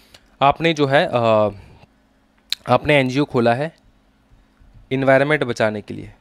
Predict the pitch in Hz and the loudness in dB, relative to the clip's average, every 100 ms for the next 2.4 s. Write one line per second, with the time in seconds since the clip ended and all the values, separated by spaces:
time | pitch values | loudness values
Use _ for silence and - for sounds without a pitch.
0 | - - _ - - 120 120 117 123 135 | -20 -20 _ -20 -14 -8 -2 -2 -2 -6
1 | - 156 117 110 107 104 98 101 107 _ | -4 -4 -4 -6 -8 -8 -10 -12 -12 _
2 | _ - 170 110 | _ -12 -10 -10